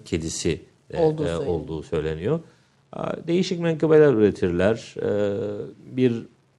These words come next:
Speaker 1: e, yani, e, düşmanları, e, o Pisili Tekke'nin şeyhi olan yanılmıyorsam Esad Efendi ona, e, bir zehir, e, sunmuşlar ve tam onu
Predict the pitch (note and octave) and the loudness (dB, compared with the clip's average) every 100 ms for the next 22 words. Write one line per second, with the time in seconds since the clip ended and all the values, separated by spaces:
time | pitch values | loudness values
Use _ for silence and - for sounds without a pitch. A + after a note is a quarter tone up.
0 | _ _ _ _ - _ - F#2 F#2 F#2 | _ _ _ _ -20 _ -4 -2 0 -2
1 | - _ _ _ _ G2 G#2 G#2+ - - | -8 _ _ _ _ 0 2 0 -6 -20
2 | - - - - - A#2 G#2+ G#2 A2 A#2+ | -20 -20 -18 -18 -16 -16 -8 -6 -4 2
3 | A2+ A2 A2 A2+ A2 - - _ F#2 F2 | 2 6 10 10 8 4 -10 _ -4 -4
4 | E2 - G2 F#2 - F#2+ E2+ F#2 F2 F#2 | -6 -2 0 0 -4 -10 -6 -8 -4 -4
5 | F2+ F#2+ F2+ F2 E2 - - F2 F#2 F#2 | 0 0 2 -2 -8 -8 -2 0 2 2
6 | F2 E2+ D#2+ F2 F2+ F2 F2 F2+ E2+ - | 2 0 -4 -8 -6 -4 -4 -6 -8 -8
7 | - F2 E2 F2 F2+ C#3 - _ _ _ | -6 -6 -4 -4 -2 -4 -6 _ _ _
8 | - G2+ G2 G2 - F#2+ F#2 F#2 F2 F#2 | -6 -2 2 2 2 0 2 2 0 -4
9 | D#2 E2 F#2+ F2 F2+ E2+ G2+ F#2 - - | -8 -4 -4 -2 -2 0 2 0 -4 -10
10 | - C#3+ - _ _ D#2 D#2+ D#2 - - | -10 -18 -20 _ _ -8 -8 -8 -12 -10
11 | D#2+ D2+ D#2 - - - E3+ - - E2 | -10 -10 -14 -16 -8 -6 -6 -10 -10 -2
12 | F#2 - - _ _ _ - C3 B2+ G#2 | -2 -4 -12 _ _ _ 0 0 0 0
13 | G2+ | 0